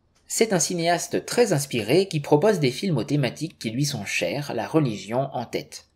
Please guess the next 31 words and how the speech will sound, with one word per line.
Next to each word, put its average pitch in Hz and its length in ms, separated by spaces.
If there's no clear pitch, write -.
Il 156 140
s'est 262 220
essayé 156 460
pendant 120 280
sa 117 120
période 127 460
muet 151 540
au 135 120
film 190 280
à 104 60
sketch, - 500
au 127 180
grand 110 260
drame, 113 440
au 156 120
fantastique, - 680
à 151 100
l'horreur, 120 540
sous - 160
certaines 160 400
nuances 143 320
dans 123 80
l'écriture 123 460
de - 40
ses 123 140
personnages, 120 680
à - 100
des 110 140
bribes 151 320
de 120 120
comédie, 156 500